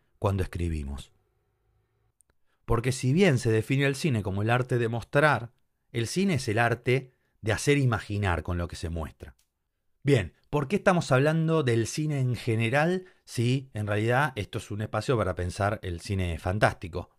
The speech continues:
Bueno, porque si bien es una base, eh, digamos, retórica del, del cine,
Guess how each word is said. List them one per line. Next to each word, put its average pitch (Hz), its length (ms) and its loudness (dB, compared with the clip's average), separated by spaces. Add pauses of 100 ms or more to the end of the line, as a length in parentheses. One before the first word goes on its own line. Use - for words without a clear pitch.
Bueno, 95 280 -2 (260)
porque 117 540 -4 (100)
si - 220 -6
bien 135 160 0
es 135 140 -6
una 127 180 2
base, 110 480 0 (300)
eh, 92 640 -4
digamos, 107 440 0
retórica 104 640 0
del, 92 300 -2
del 90 180 -4
cine, 113 520 0